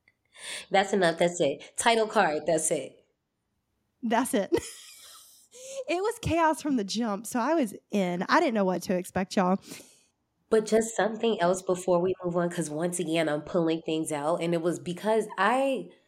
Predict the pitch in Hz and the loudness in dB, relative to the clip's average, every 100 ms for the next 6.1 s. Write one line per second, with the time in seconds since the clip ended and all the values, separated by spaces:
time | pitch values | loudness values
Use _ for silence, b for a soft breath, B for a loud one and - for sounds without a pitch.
0 | b b b - 202 175 208 247 254 202 | b b b -2 0 2 2 2 2 0
1 | 208 226 247 233 170 165 170 165 151 151 | 2 0 2 0 0 0 0 -2 0 -2
2 | 156 156 156 151 156 175 156 156 160 160 | -4 -6 -8 -10 -8 -6 -4 -4 -6 -10
3 | 147 - 151 143 160 165 180 180 156 151 | -8 -2 -2 -2 -2 -2 -4 -4 -6 -4
4 | 165 160 156 147 143 135 - _ b b | -4 -4 -4 -4 -6 -12 -20 _ b b
5 | b b _ - 165 160 - 190 185 180 | b b _ -4 -2 0 0 4 4 2